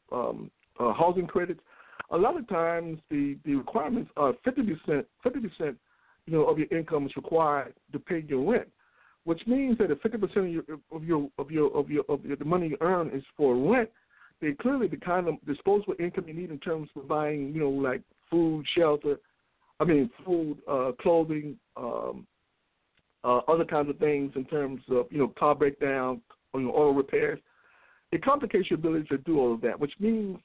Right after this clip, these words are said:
that it, there's a lessening in terms of revenues coming into the, the, the, the government, the state, local, uh, coffers because you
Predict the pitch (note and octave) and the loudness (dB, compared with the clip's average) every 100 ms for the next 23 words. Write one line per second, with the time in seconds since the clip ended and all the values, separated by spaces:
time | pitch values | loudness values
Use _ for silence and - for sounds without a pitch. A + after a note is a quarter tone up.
0 | - D#3+ D3 D3 G#2+ G#2+ D3+ D3 C3+ F#3 | 0 2 2 -2 -6 0 0 2 2 2
1 | G#3 F3 C3 - D3+ C#3 C3+ C3+ D#3+ D#3+ | 0 -4 -6 -2 -4 -2 -2 0 0 0
2 | C#3 C3 - _ - D#3+ C#3+ C3+ - D3+ | -6 -6 -12 _ -10 -4 -4 -4 -4 -4
3 | C#3 _ _ _ _ C#3+ C#3 C#3+ C3+ C3 | -4 _ _ _ _ 0 0 0 -4 -4
4 | - C3 A2+ - C3 D#3 D3+ C3+ B2+ _ | -4 -6 -6 -6 0 0 0 -2 -8 _
5 | C3 - E3+ D#3+ - - C#3+ D#3 D#3 C#3 | -16 -6 -4 -4 -8 -4 2 2 2 -4
6 | C3 _ _ _ _ _ _ _ D#3 - | -6 _ _ _ _ _ _ _ -8 0
7 | F#3+ G3+ A#2 - _ - - F#3 | 2 2 -4 -8 _ -8 0 0